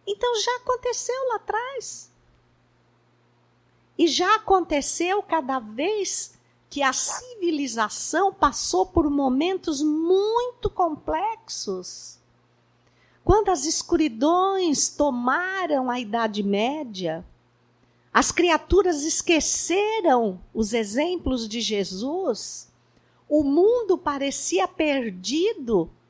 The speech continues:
Jesus nos enviou espíritos da ordem de São Francisco de Assis, Clara de Assis, que nos relembraram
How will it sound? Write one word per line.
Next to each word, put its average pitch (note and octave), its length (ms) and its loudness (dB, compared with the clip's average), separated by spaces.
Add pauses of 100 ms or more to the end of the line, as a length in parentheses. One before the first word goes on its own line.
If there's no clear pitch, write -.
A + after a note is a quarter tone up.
(680)
Jesus E4 920 2
nos D4+ 260 -2
enviou D4+ 560 2
espíritos E4+ 1400 -4
da A#3 280 -4
ordem D#4 580 -2
de C#4+ 300 -8 (440)
São - 260 -4
Francisco G4+ 540 -2
de A#3+ 120 -4
Assis, - 840 -8 (800)
Clara F#4 520 -2
de A#3 140 -4
Assis, - 920 -8 (1600)
que F4 100 6
nos F#4 240 0
relembraram D#4+ 1700 -2